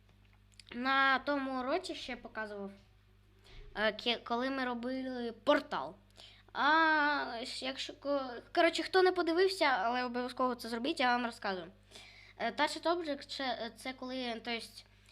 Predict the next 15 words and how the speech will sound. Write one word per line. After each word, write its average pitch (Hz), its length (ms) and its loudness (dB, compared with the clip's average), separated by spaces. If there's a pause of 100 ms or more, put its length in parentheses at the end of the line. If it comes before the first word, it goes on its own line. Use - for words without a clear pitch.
(180)
е, 220 460 -4
є 254 240 0
персонаж, 285 640 0
якогось 285 400 2
предмета 285 440 -2
касається, 311 560 0
і 254 60 -4
це 285 140 -4
є, 285 260 0
то 269 100 -10
есть, 240 300 -10
функція, 247 460 -4 (500)
е, 202 200 -4
touched 247 360 -6
object. 190 400 -8